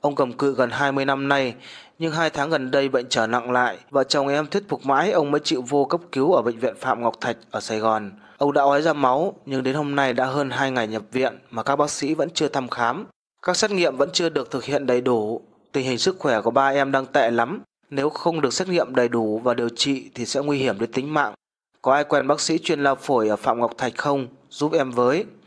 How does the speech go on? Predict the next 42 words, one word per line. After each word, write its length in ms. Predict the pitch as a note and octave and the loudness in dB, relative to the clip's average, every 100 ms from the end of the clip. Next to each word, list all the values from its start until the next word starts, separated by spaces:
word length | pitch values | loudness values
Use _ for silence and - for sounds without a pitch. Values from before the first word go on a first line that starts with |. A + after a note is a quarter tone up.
| _ _ _ _ | _ _ _ _
Những 120 | D#3+ | -4
câu 140 | F#3+ F3+ | 0 2
chuyện 240 | F3 D3 C#3+ | 2 0 0
như 100 | D3 | -2
thế 100 | D3+ | 0
này 240 | D#3 A#2+ | 0 0
cho 120 | C3+ | 0
thấy 180 | C3+ C#3 | 0 -2
những 220 | D3+ F3 | -2 -2
người 200 | D#3+ B2 | 2 2
không 240 | G#2+ D3+ C#3 | 0 -2 0
muốn 180 | D3 | 0
làm 120 | D#3 A#2+ | 0 -2
cừu, 460 | - B2+ B2 G#2+ - - - - | -2 0 2 0 -6 -20 -20 -6
không 240 | - D3 | -4 2
có 100 | C#3 | 2
quan 200 | D3 C#3 | 2 0
hệ 220 | C3+ A#2 | 2 0
với 160 | G#2+ B2+ | 0 0
quan 200 | C#3+ C3 | -2 0
chức 300 | - F#3 - | -4 -2 -2
và 100 | A#2 | 0
không 200 | - B2+ | 0 0
có 80 | C3 | 0
tiền 380 | - B2+ G#2 | 0 -2 -2
để 80 | G2 | -4
lót 180 | G2 C#3+ - | -2 -2 0
tay, 240 | C#3 C3+ A#2 | 0 0 -2
khổ 220 | - C3 | -2 -2
tới 160 | A2+ C3+ | 0 2
đâu 260 | D3+ D3 C3+ | 4 4 2
dưới 120 | D3 | 0
sự 160 | D3+ | -2
cai 160 | C#3 C#3 | 0 0
trị 220 | C3+ B2 | 0 -4
của 160 | A2+ A2+ | 0 0
ông 160 | A#2+ | 0
Trọng 380 | A#2+ C#3 B2+ G#2 | 0 -2 -2 -4
và 100 | G#2+ | -4
các 160 | C3 C#3+ | -2 0
đảng 180 | G#2+ F#2+ | -2 -2
viên. 300 | B2 A2+ | -2 -2